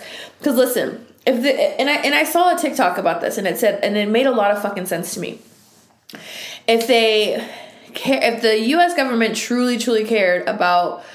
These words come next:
anything that goes on with our government, they would have banned TikTok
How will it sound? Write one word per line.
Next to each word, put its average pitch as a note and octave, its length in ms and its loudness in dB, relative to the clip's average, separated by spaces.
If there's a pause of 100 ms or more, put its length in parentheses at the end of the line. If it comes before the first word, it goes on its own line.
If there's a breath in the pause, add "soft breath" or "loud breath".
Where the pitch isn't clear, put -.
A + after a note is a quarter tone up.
(880 loud breath)
anything C4+ 360 2
that B3 120 2
goes A3 140 2
on G#3 180 2
with G3+ 120 -2
our G3 100 0
government, F#3+ 360 0
they F#3+ 80 0
would G3 120 0
have F3+ 320 0
banned F#3 340 -2
TikTok C4 680 -2